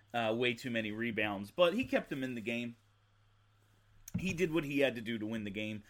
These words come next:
and that's what, that's what I ask of my goalie, especially the backup. I'm so curious as to what the top three lines will look like when they get, uh,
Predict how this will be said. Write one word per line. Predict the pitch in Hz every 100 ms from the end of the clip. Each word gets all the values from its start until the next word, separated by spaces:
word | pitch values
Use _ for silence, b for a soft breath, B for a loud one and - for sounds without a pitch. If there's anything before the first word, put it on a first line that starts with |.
| B B
and | 120 120
that's | 113 -
what, | 117 107 -
that's | 120 120 -
what | 110
I | 101 98
ask | 104 -
of | 98
my | 104 101
goalie, | 107 113 110
especially | 98 - 113 - 98
the | 90
backup. | 101 92 82 78 _ _ _ _ _ _ _ B B B B
I'm | 170
so | - 233
curious | 220 202 190 170 160
as | 143 -
to |
what | 135 147
the | 131
top | 135 139 135
three | 139 135
lines | 120 123 127 110
will | 117
look | 117 120
like | 127 120 107
when | 120 104
they | 104
get, | 98 117 - B B B -
uh, | 113 110 104 101